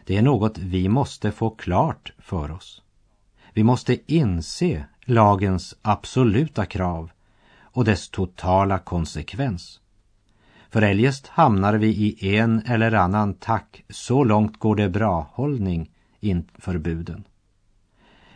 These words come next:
Lagen uppenbarar vem Gud är, och avslöjar den enormt stora avgrunden mellan Gud och människa.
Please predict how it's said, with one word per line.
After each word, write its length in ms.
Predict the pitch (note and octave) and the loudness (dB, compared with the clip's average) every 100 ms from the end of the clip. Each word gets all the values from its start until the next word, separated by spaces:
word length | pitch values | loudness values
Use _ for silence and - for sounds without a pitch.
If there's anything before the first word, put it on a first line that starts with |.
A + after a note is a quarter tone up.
| _ | _
Lagen 800 | A2+ G#2 B2+ D3 C#3+ D3+ D3 A2+ _ _ | 0 4 6 4 2 0 -2 -6 _ _
uppenbarar 1080 | - D3+ - F#2+ F#2+ F#2 F2+ F#2 G#2+ G#2+ D#2+ _ | -2 -2 0 0 2 4 4 4 2 0 -6 _
vem 320 | - G2+ G#2+ G2+ | -6 0 0 0
Gud 360 | A#2 A2+ F#2 - | 0 -2 -6 -10
är, 400 | A#2 G#2+ F2+ - _ _ _ _ _ - | -8 -8 -8 -14 _ _ _ _ _ -6
och 160 | A#2+ D3 | -4 0
avslöjar 840 | D3 A2+ F2+ - G#2 A#2+ B2 G2+ | 4 4 2 -4 0 2 2 0
den 200 | F#2+ G2+ - | 0 -2 -2
enormt 680 | G#2 G2 G2 C#3 C#3+ C3 | -2 0 0 0 -2 -4
stora 640 | - - - D3+ F2+ G2+ G2+ | -10 -14 -4 -2 0 -2 -4
avgrunden 1040 | - D3 F2 E2 D#2 F#2 D3+ B2 F#2 D#2+ - _ | -6 -6 -6 -4 -2 0 2 0 0 -4 -8 _
mellan 380 | G2 F#2+ F2+ F2 | -4 -2 0 -2
Gud 400 | F#2 G#2+ F2 D2+ _ | -2 -2 -4 -10 _
och 120 | G2 | -8
människa. 480 | F2+ G#2 F2+ B2+ A#2+ | -4 -4 -4 -8 -12